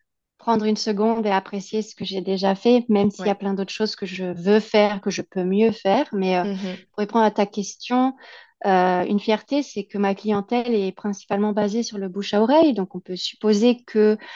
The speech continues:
Speaker 1: les clients étaient contents et pour cette raison, ils ont partagé mon nom.
Speaker 2: Ouais,
Speaker 1: Euh,
Speaker 2: complètement.
Speaker 1: il y a aussi, il y a le fait d'avoir, bah, surmonté les obstacles qui sont survenus jusque-là et, euh, qui m'ont aussi rendue plus forte et préparée parce que je sais qu'il y en a plein d'autres qui arrivent.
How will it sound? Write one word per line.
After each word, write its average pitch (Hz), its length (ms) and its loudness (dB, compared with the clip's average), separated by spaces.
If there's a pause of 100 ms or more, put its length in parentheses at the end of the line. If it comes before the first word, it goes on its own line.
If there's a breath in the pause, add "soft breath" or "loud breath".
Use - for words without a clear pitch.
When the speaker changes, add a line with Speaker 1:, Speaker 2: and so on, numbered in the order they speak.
(480 loud breath)
Speaker 1:
les 202 180 0
clients 220 260 4
étaient 214 200 0
contents 208 500 0
et 185 160 -6
pour - 180 -20
cette 196 200 -12
raison, 196 260 -2
ils 185 140 -2
ont 180 40 -8
partagé 180 500 -8
mon 185 140 2
nom. 262 280 6
Speaker 2:
Ouais, 247 360 -8 (380)
Speaker 1:
Euh, 202 40 -6
Speaker 2:
complètement. - 340 -8
Speaker 1:
il 196 60 -8
y 190 40 0
a 190 60 2
aussi, - 420 -10 (260)
il - 80 -6
y 202 40 0
a 202 40 0
le 196 60 -4
fait 226 200 0
d'avoir, 190 340 2
bah, 185 160 2
surmonté 226 540 2
les 214 220 2
obstacles 269 400 0
qui 208 100 -16
sont 214 120 -8
survenus 214 400 0
jusque-là 262 380 -2 (760 loud breath)
et, 240 280 4
euh, 190 220 -2 (120)
qui - 140 -6
m'ont 226 160 2
aussi 220 240 -4
rendue 208 300 -4
plus 214 180 -8
forte 240 360 0 (100)
et 196 80 -8
préparée 208 580 0
parce 196 200 -6
que - 80 -16
je 185 120 -6
sais 285 260 0
qu'il 247 120 0
y - 20 6
en 220 40 6
a 202 60 4
plein 208 160 2
d'autres 214 200 4
qui 202 100 0
arrivent. 214 440 2